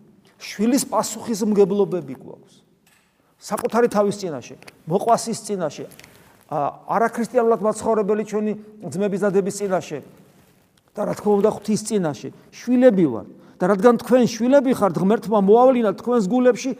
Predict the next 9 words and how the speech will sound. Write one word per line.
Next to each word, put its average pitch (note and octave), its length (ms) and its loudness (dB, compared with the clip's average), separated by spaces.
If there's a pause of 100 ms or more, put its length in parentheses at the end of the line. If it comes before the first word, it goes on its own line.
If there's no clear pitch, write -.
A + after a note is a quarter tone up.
(260)
თქვენი C4+ 440 0
ძის G#3+ 280 4 (120)
სული. A#3 480 0 (2000)
ანუ D#3+ 160 -6
სულიწმინდა E3 640 -6
ღმერთი, C3 500 -10 (840)
რომელიც G#3 500 2 (640)
შესძახის F3+ 720 0
ღმერთს, D#3+ 320 -4